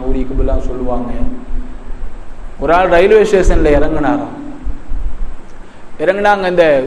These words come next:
சுமை தூக்குறதுக்கு ஆட்கள் நிப்பாங்கல்ல, இவர் முஸ்லீம் ஆள் இறங்குனவர்.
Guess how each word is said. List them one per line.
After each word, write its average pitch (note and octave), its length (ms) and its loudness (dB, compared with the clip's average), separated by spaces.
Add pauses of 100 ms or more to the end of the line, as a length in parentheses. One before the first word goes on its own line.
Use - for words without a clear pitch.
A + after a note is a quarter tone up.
சுமை G#3+ 420 0
தூக்குறதுக்கு G3+ 460 4
ஆட்கள் F#3 460 4
நிப்பாங்கல்ல, D#3 540 0 (1300)
இவர் G#3 160 6
முஸ்லீம் A#3+ 380 0
ஆள் G#3 120 6
இறங்குனவர். F3 560 2